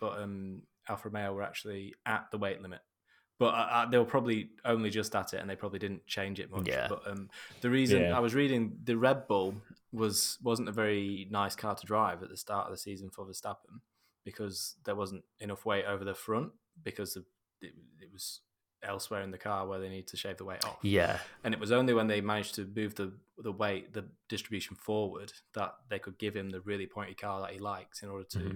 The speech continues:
Speaker 1: go fast. And, um,
Speaker 2: Interesting.
Speaker 3: There you go.
Speaker 1: yeah, that's a big factor in his championship.
Speaker 2: Yeah.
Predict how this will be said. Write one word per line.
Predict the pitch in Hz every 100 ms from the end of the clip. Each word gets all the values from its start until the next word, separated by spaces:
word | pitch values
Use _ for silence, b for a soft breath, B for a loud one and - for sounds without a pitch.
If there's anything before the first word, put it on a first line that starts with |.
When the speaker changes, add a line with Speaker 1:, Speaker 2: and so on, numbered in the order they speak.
| -
Speaker 1:
go | 92
fast. | - 120 - - _ _ _ _
And, | 104 101
um, |
Speaker 2:
Interesting. | 165 98 - 85 - _
Speaker 3:
There | 92
you | 95
go. | 113
Speaker 1:
yeah, | 123 147 - -
that's | - -
a | 98
big | - 107
factor | 113 104 -
in | 104
his | -
championship. | 117 - - - _ _ _ _ _
Speaker 2:
Yeah. | - 98 95